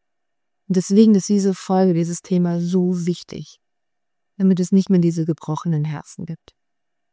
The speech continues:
Damit es nicht mehr Hunde gibt, die so massiv leiden, wenn sie wieder abgegeben werden, weil sie der einzige Augenstern des Menschen waren. Und dann verhaltensauffällig werden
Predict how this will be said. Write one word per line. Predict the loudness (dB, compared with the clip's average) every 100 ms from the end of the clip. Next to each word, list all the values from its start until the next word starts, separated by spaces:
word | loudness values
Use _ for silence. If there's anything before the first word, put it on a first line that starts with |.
| _ _ _
Damit | -4 -2
es | 0 4
nicht | 4 4
mehr | 0 0 -2
Hunde | 2 4 2
gibt, | 0 -4 _ _ _ _ _ _ _ _ _
die | -2
so | 4 6
massiv | 6 4 0 -4 -4 -4
leiden, | -2 0 0 -2 -4
wenn | -4
sie | -4
wieder | -4 -6
abgegeben | -10 -10 -6 -6 -6 -6
werden, | -6 -6 -6
weil | -4 -4
sie | -4 -6
der | -4 0
einzige | 2 2 0 0
Augenstern | 2 0 -2 -4 -4
des | -6 -4
Menschen | -4 -4 -6 -6
waren. | -6 -8 -10 -12 _ _ _ _ _ _ -2
Und | 2
dann | 4
verhaltensauffällig | 4 2 2 0 -2 -2 0 0 0
werden | 0 2 2 0 -2